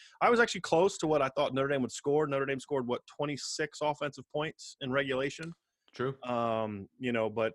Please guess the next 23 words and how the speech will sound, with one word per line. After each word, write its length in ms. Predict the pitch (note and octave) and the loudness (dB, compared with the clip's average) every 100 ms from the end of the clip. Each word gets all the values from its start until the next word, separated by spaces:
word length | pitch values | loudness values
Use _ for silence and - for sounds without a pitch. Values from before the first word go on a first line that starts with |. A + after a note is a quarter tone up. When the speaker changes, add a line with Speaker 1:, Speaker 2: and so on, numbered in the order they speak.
| - | -2
Speaker 1:
I, 140 | B2 - | -4 0
I 120 | B2+ | 0
thought 240 | - C3 | 2 0
the 80 | - | 0
defense 420 | A2+ B2+ C3 B2 | -2 -2 -2 -2
would 140 | B2 G#2+ | -4 -6
keep 240 | C#3 B2+ | -6 -6
Clemson 340 | - C3 A#2+ A#2+ | -4 -4 -2 -2
down 180 | A2+ A#2+ | 0 0
a 40 | |
little 160 | B2 B2 | 0 -2
bit 80 | A#2 | -2
more. 220 | A#2+ B2+ | 0 0
I 40 | |
didn't 180 | A#2 A2 | -2 -6
think 180 | A#2+ G2+ | -10 -8
D 120 | A#2+ | -10
J 140 | - A#2 | -6 -4
Uiagalelei 840 | A#2 A#2 A2 G#2+ A2 A2+ A#2 C3 _ _ _ _ | -4 -4 -2 -2 0 0 -2 -2 _ _ _ _
would, 240 | A#2+ A#2 A2 | 0 0 4
uh, 260 | A2 G#2 G2+ _ - | 2 2 -2 _ -10
you 100 | |
know, 80 | B2+ | -6